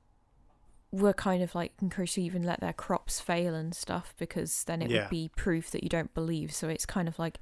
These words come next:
Speaker 1: I wonder if it's kind of, if you're doing activist things, like,
Speaker 2: Yeah.
Speaker 1: you know, minimizing your plastic usage or being like, "Oh, I'm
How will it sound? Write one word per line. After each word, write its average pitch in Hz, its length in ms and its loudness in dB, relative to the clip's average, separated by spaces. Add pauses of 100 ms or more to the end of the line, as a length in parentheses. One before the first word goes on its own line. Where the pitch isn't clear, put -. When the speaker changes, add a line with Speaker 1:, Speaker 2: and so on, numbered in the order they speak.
(480)
Speaker 1:
I - 80 -2
wonder 165 320 2
if 165 160 -2
it's - 140 0
kind 165 260 -2
of, 160 100 -4 (560)
if - 140 -2
you're 190 100 4
doing 165 380 2
activist - 680 0
things, 160 560 -2
like, 160 340 -2 (240)
Speaker 2:
Yeah. 113 360 4
Speaker 1:
you 180 100 0
know, 160 200 -2 (600)
minimizing 175 680 2
your 160 100 -4
plastic - 500 -6
usage 160 500 -4
or 156 240 -4 (160)
being 170 140 -4
like, 160 180 -4
"Oh, 170 60 0
I'm 165 200 0